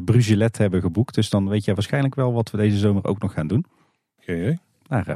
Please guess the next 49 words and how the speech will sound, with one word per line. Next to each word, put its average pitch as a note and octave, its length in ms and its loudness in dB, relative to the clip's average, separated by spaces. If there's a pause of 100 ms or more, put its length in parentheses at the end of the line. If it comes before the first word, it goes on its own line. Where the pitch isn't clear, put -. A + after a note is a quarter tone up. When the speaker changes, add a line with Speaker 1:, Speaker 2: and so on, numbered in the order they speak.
Speaker 1:
Pairidaisa D#2 600 -2
een - 80 -6
paar - 140 -10
dagjes. E2+ 540 -16
Speaker 2:
Ik - 120 -20
zag E2 140 -10
het D#2+ 100 -8
hier D#2+ 80 -8
in D#2+ 80 -6
het D#2+ 80 -4
draaiboek D2+ 300 -12
staan, D#2+ 220 -10
ja. E2 120 -10
Speaker 1:
<laughs> - 800 0 (640)
Eh, F3+ 440 6
verder F#3 260 4
in E3 100 0
het D#3+ 100 2
Brabants D#3 240 4
Dagblad E3+ 260 4
nog C#3+ 120 4
een C3 80 8
leuke C3+ 300 2
update A#2 360 4
over, F#2+ 460 0 (140)
eh, E2 80 -2
het F#2+ 200 -4
groot - 320 -4
onderhoud G2 520 2
en F#2 200 -2
de F#2 60 -2
restauratie G#2 600 0
van F#2+ 160 0
de F2+ 80 0
Soldaten G#2+ 580 0
van G#2 120 2
het G2+ 100 0
Land G2 200 0
van - 180 -2
Ooit. - 380 -2
We B2+ 80 2
zullen A2 180 2
het G2 80 -8
linkje A2+ 280 -2
in G2+ 60 -2
de G2 60 0
show C#3 220 0
notes C3 240 -2
zetten. B2 320 0